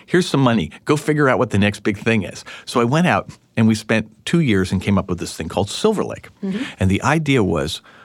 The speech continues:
Speaker 1: to go into older tech companies and give them all the benefits of a
Speaker 2: Mm-hmm.
Speaker 1: startup.
Speaker 2: Mm-hmm.
Speaker 1: The problem with the old guys is they stop growing,
Speaker 2: Right, so
Speaker 1: then
Speaker 2: you're
Speaker 1: the
Speaker 2: trying to give them
Speaker 1: stock stops
Speaker 2: insights.
Speaker 1: going
Speaker 2: Yeah,
Speaker 1: up,
Speaker 2: yeah.
Speaker 1: and all the people leave, and then you go into this progressive cycle of decline.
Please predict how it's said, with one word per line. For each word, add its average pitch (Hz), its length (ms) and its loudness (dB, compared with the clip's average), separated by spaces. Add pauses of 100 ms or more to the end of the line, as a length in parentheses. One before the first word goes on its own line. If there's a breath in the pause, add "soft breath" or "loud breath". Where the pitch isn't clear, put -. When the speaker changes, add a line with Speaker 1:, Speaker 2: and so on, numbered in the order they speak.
(120)
Speaker 1:
to - 80 0
go 123 340 2
into 135 300 2
older 120 300 0
tech 110 260 -4
companies 87 460 -8
and 92 260 -6
give 151 280 0
them 131 220 0
all 110 240 -2
the 117 100 -4
benefits 90 480 -6
of - 80 -10
a - 40 -10
Speaker 2:
Mm-hmm. - 120 -8
Speaker 1:
startup. - 520 -8 (400 loud breath)
Speaker 2:
Mm-hmm. 220 180 -4
Speaker 1:
The 110 80 0
problem 160 320 0
with 175 120 2
the 131 100 2
old 156 240 2
guys 107 320 2
is 95 100 0
they 80 100 -6
stop - 440 -6
growing, 101 580 2 (100)
Speaker 2:
Right, 170 280 -2
so - 40 0
Speaker 1:
then 240 100 4
Speaker 2:
you're 196 100 4
Speaker 1:
the 175 40 -4
Speaker 2:
trying 208 140 -2
to 175 60 -2
give 175 100 2
them 147 240 2
Speaker 1:
stock - 20 -2
stops 143 360 0
Speaker 2:
insights. - 80 -8
Speaker 1:
going 127 400 2
Speaker 2:
Yeah, 104 200 2 (120)
Speaker 1:
up, 101 140 -4 (120)
Speaker 2:
yeah. 185 180 -4
Speaker 1:
and 113 160 2
all 113 200 2
the 131 100 0
people 123 320 0
leave, 110 320 4
and 104 100 4
then 98 160 4
you 98 60 2
go 95 160 0
into 92 140 2
this 87 100 -4
progressive 85 460 -6
cycle 78 280 -8
of 78 80 -10
decline. - 460 -12